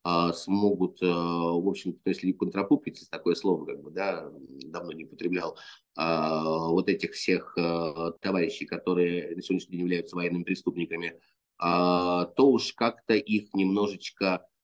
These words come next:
э, тоже ввести, э, от общественных каких-то дел в свои собственные, чтобы они заботились о своем собственном кармане и кошельках, и недвижимости, которая у них находится на Западе, а, и меньше времени тратили на, а, российскую повестку,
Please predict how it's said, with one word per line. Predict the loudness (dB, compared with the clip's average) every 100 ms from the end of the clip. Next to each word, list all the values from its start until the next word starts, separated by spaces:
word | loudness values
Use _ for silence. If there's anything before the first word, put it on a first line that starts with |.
| _
э, | -6 -2 -2 -4 2
тоже | 2 2
ввести, | -2 -6 -6 2 6 6 6
э, | 4
от | 2 0 0 -2 -4 -4
общественных | -4 -2 -2 0 -2
каких-то | -2 -4 -6 -4 -6 -4 -4 -8 -2
дел | 0 2 0 -4
в | -4
свои | 2 2
собственные, | 2 -2 -4 -8 -6 -8
чтобы | -8 -6 -6
они | -2
заботились | 2 2 2 -2 -2
о |
своем | -2 -2
собственном | -2 -6 -6 -12
кармане | -6 -2 0 2 -2 -6 -20 -6
и | -2
кошельках, | 0 2 0 2 0 -2 -4
и | 0
недвижимости, | 0 4 2 4 0 0 -10
которая | -6 -4 -2
у | 0
них | 0 -2
находится | -2 -2 -2 -2
на | -2
Западе, | 2 0 2 0 0 -8 _ -4
а, | 0 0
и | 2
меньше | 2 2 0
времени | -2 -2 -4 -6
тратили | -4 -4 -2 -2 -2
на, | -2 -2 -2 -6 _ -6
а, | -2 2 2 2 0
российскую | 0 2 0 4 2
повестку, | 4 2 0